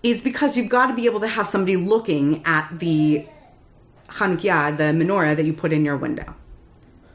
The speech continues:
So why do it as early as possible?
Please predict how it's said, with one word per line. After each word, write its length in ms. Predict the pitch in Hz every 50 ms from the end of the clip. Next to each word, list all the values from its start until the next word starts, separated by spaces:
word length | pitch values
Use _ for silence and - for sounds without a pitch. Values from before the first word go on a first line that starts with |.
| - - - - - - - - - - -
So 680 | - - - - - 262 220 214 214 220 202 - - - - _ _ _ _ _ _ _ _ _ _ _ _ _ _ _ -
why 320 | 202 196 208 220 247 247
do 260 | 214 160 160 185 175
it 340 | 175 202 269 - - - - - - _ _ _ -
as 260 | - 202 196 - - -
early 420 | 202 202 196 202 214 208 196 -
as 160 | - 180 156 -
possible? 800 | - - 156 147 156 151 - 185 202 233 262 302 349 349 -